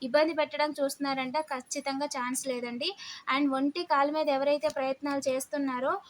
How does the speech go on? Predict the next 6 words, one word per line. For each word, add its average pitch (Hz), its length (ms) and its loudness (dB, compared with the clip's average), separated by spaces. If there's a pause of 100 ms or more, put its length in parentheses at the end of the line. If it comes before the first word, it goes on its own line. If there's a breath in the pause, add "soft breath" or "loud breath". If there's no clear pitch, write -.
(260 loud breath)
వెన్నుపోటు 294 580 4
వేయడానికి, 262 520 -2 (380)
వారికి 269 320 2
పర్మిషన్ 294 480 2
లేదండి, 269 400 0 (540 loud breath)
అవకాశాలు 311 520 2